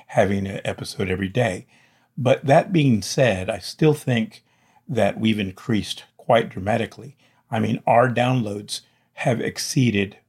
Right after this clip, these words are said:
what we were getting before, plus they've doubled, more than doubled actually, from what they were originally. So I think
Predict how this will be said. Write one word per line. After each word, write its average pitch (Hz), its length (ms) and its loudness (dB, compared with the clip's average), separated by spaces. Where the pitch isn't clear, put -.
what 110 300 0
we 107 100 2
were 101 140 0
getting 101 320 -2
before, 101 580 -2
plus - 580 2
they've 104 300 -6
doubled, 110 440 2
more 117 180 2
than 92 180 -4
doubled 95 320 -8
actually, 98 480 -4
from 110 320 0
what 123 180 -2
they 101 140 -4
were 101 320 -4
originally. 101 540 -4
So 101 400 -4
I 120 100 0
think - 480 -2